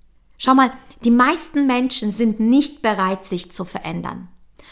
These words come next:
Du triffst auf tolle Menschen, du siehst die Talente, die Fähigkeiten. Das sehe ich tagtäglich. Aber wenn du ihnen sagst, dass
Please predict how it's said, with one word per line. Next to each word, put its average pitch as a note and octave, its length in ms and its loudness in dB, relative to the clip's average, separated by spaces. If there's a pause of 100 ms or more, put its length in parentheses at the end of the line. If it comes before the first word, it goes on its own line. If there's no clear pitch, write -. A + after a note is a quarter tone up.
(160)
Du A#3 100 -2
triffst D#4+ 380 -2
auf A#3 180 -4
tolle C#4 320 2
Menschen, A3+ 440 -2
du B3 100 -6
siehst C#4+ 500 -4
die B3+ 100 -8
Talente, B3 520 -2
die A3 120 -6
Fähigkeiten. G#3+ 880 -4
Das C#4 200 2
sehe E4+ 80 -2
ich E4 140 -6
tagtäglich. - 960 -4 (600)
Aber B3 200 4
wenn C#4 160 4
du C#4+ 160 -4 (180)
ihnen C#4 320 4
sagst, D4 560 0
dass A#3+ 140 -6